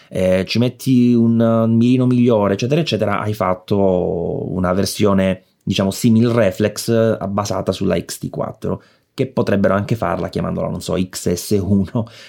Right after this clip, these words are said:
e potrebbe in certo modo anche essere un po' l'erede della X H uno, che però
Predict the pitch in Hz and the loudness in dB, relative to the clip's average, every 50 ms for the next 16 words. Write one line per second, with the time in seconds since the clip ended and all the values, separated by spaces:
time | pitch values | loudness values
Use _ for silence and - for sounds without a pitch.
0 | - - 98 95 - 101 92 101 98 92 92 92 92 - 95 95 - - 98 92 | -6 -4 -4 -2 -2 -2 -2 0 0 0 0 0 0 0 -4 -4 -4 -2 -2 0
1 | 92 90 92 92 90 90 90 90 - - 95 90 87 - - - 90 92 - - | 0 0 0 -2 -2 -2 -4 -4 -4 -2 -2 -2 -2 -2 -4 -6 -8 -6 -4 -4
2 | 95 92 92 92 90 92 - - - - 95 95 92 92 92 95 92 92 95 92 | -2 0 0 0 -2 -2 -6 -8 -6 -2 0 0 2 2 2 0 0 0 0 -2
3 | 92 90 90 90 90 - - - 92 90 - - - 92 92 95 90 87 90 90 | -2 -2 -2 -4 -4 -4 -6 -6 -6 -6 -6 -4 -4 -2 -2 -2 -2 -2 -4 -6
4 | 87 - _ _ _ _ _ _ _ _ _ - 117 107 98 90 90 - - | -8 -10 _ _ _ _ _ _ _ _ _ -8 -4 -2 -2 -2 -2 -4 -6